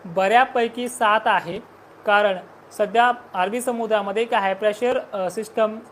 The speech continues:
तयार झाली आहे, त्यामुळे महाराष्ट्रातल्या जवळपास ऐंशी टक्के भागांमध्ये वारे हे प्रचंड जोराने वाहत आहेत. दिवसा जनावरांना सुद्धा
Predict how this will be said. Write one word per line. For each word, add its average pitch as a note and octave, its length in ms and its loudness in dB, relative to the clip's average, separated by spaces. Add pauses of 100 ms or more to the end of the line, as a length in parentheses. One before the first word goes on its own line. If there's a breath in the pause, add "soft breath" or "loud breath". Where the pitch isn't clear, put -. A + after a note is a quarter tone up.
तयार G#3+ 260 2
झाली G#3+ 220 0
आहे, D#3 260 0 (380)
त्यामुळे G#3+ 200 0
महाराष्ट्रातल्या G3+ 800 0 (380)
जवळपास G#3+ 480 -2 (140)
ऐंशी A3+ 380 -4
टक्के C4 320 -2
भागांमध्ये A3 580 2 (360)
वारे G3 380 4
हे A3 200 -2
प्रचंड A3 580 -4
जोराने F#3+ 600 -2
वाहत G3 260 2
आहेत. G3+ 120 -2 (360)
दिवसा G3 400 -2
जनावरांना G3 680 -2
सुद्धा F#3+ 440 0